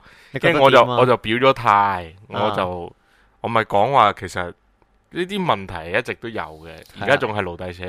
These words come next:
Speaker 2: 會啊嘛，係咪先？
Speaker 1: 係啊，係啊。
Speaker 2: 咁所以我嗰日講嘅呢，係我嗰陣時嘅諗法啫。
Speaker 1: 啊。
Speaker 2: 我而家諗法呢，
Speaker 1: 又升華咗啦。
Speaker 2: 有，又升華咗少少啦。咁我哋就用，用我，用今期節目呢，就逐啲，
Speaker 1: 分享下，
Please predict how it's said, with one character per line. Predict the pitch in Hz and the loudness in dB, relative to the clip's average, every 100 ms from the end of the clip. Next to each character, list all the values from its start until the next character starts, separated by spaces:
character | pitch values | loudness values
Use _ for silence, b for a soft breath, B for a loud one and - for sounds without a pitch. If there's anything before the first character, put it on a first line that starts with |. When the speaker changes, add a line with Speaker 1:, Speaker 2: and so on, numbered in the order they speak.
| 92 | -12
Speaker 2:
會 | 90 92 | -12 -12
啊 | |
嘛， | 98 90 82 | -12 -16 -16
係 | 85 | -16
咪 | 82 | -10
先？ | 107 | -8
Speaker 1:
係 | |
啊， | 107 107 | -6 -8
係 | 95 | -10
啊。 | 104 B B - | -12 B B -6
Speaker 2:
咁 | 160 196 | -4 -4
所 | 170 156 | -2 0
以 | 151 135 _ _ | 0 -4 _ _
我 | 123 120 | -6 0
嗰 | 156 | 0
日 | 139 | 2
講 | 104 107 | -2 -2
嘅 | 123 | 0
呢， | 123 | 0
係 | 120 104 - _ - | 0 -4 -6 _ 0
我 | 127 131 | 0 4
嗰 | 120 156 | 6 6
陣 | 143 120 | 4 2
時 | 90 | -2
嘅 | |
諗 | 107 98 | -2 0
法 | 120 95 | 0 0
啫。 | 101 98 _ | 0 -6 _
Speaker 1:
啊。 | - 113 104 98 | -10 -8 -4 2
Speaker 2:
我 | |
而 | 135 | 4
家 | 185 | 4
諗 | 151 127 151 | 4 2 2
法 | 139 | 2
呢， | 139 151 - b b b b | 2 -2 -6 b b b b
Speaker 1:
又 | - 123 | -8 2
升 | 110 151 | 2 2
華 | 131 110 | 0 -2
咗 | 120 | -2
啦。 | |
Speaker 2:
有， | 127 113 | 2 2
又 | |
升 | 113 156 143 | 2 -2 -2
華 | 87 | -2
咗 | 98 120 | -2 -4
少 | - 107 | -6 -10
少 | - 101 | -8 -6
啦。 | 101 92 | -6 -6
咁 | 107 127 | -6 -2
我 | 107 | 0
哋 | 95 87 85 _ b b b _ - | -2 -6 -14 _ b b b _ -10
就 | 98 - - | -10 -10 -12
用， | 104 95 101 | -6 -6 -6
用 | 98 101 | -6 2
我， | 110 117 117 | 6 6 6
用 | 113 107 101 104 | 2 -2 -6 -6
今 | 139 135 | -4 -4
期 | 107 90 | -6 -6
節 | 107 | -10
目 | 104 104 | -6 -2
呢， | 120 | -2
就 | 117 107 95 _ | 0 -4 -6 _
逐 | 104 - | -14 -4
啲， | 135 | 0
Speaker 1:
分 | 175 156 | 2 2
享 | 147 143 | -2 -2
下， | 139 123 | -4 -4